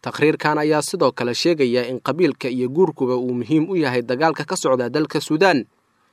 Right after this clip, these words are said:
Maleeshiyaadka u abaabulan qaabbeeleedka ayaana ku kala biiraya sufufta kooxaha dagaalamaya.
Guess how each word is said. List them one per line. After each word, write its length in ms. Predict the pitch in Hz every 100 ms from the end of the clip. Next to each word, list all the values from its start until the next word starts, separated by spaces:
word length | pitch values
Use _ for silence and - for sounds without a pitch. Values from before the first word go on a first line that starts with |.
| _ 135
Maleeshiyaadka 600 | 127 127 - 156 151 160
u 120 | 190
abaabulan 560 | 151 131 120 127 123 120
qaabbeeleedka 760 | 123 117 131 156 170 - 127 117
ayaana 320 | 120 123 120
ku 140 | - -
kala 240 | 160 151
biiraya 480 | 151 180 143 123 120
sufufta 520 | 123 - 170 - 123
kooxaha 400 | - 120 147 151
dagaalamaya. 680 | 151 151 156 185 139 131 131